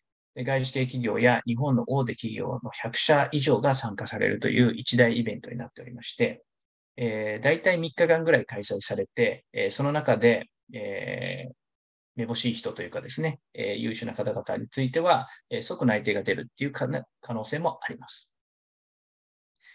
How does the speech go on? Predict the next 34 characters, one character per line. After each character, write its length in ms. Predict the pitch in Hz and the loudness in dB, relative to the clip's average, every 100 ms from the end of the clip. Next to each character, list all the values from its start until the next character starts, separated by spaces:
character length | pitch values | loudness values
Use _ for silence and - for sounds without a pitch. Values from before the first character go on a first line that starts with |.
| _ _ _ - | _ _ _ -6
で、 280 | 143 135 - | -6 -4 -2
え 340 | 120 117 110 | 0 2 -2
ー、 20 | - | 0
当 160 | 156 | 0
然、 280 | 165 160 147 | 4 2 2
え 120 | - 127 | 4 6
ー、 40 | |
外 180 | 123 123 | 6 4
資 100 | 123 | 2
系 160 | 127 | 0
っ 60 | 117 | 0
て 80 | 131 | 2
い 60 | 123 | 0
う 40 | |
の 80 | 95 | 0
が、 260 | 101 98 - - | 2 2 0 -10
え 240 | 104 95 | -12 -10
ー、 40 | - | 0
入 160 | 120 | 0
っ 60 | 117 | 0
て 100 | - | -8
き 80 | - | -8
て 80 | |
お 60 | 95 | -8
り 60 | 98 | -8
ま 80 | |
す 140 | 95 - | -10 -10
の 80 | 127 | -4
で、 340 | 113 107 - | 0 0 -2
え 460 | 123 98 - - - _ | -4 -2 -2 -6 -12 _
ー、 40 | _ | _
通 240 | - 139 | -8 -4
常 180 | 131 135 | 0 0
の、 260 | 156 202 | 0 -4